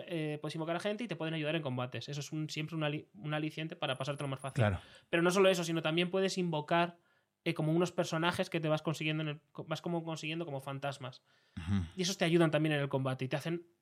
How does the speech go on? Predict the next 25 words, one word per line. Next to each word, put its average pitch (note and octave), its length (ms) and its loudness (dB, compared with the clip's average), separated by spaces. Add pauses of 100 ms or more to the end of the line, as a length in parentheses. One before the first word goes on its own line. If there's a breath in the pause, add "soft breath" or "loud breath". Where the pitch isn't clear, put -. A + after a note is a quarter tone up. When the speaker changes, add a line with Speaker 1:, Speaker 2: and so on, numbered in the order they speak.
(180)
Speaker 1:
los C#3+ 400 0
combates B2+ 300 -6
mucho D3 200 -2
más B2+ 140 -6
fáciles E3+ 440 -2
y B2+ 380 -4
desarrollarlo. C3+ 520 -6 (360 soft breath)
Es G3+ 180 2
más A#3 180 6
sencillo. E3 360 6
El C3+ 80 0
problema D3+ 320 2
de D3+ 80 0
Elden D3+ 240 0
Ring D#3+ 160 0
es D#3 120 -2
que - 80 -10
si C3 100 -6
quieres C#3+ 200 -4
dedicarle, D3+ 400 -2
tienes D#3 160 -6
que - 80 -6
dedicarle C3+ 400 -2
tiempo. A#2+ 300 -6 (300 loud breath)
Speaker 2:
Claro. F#2 280 -4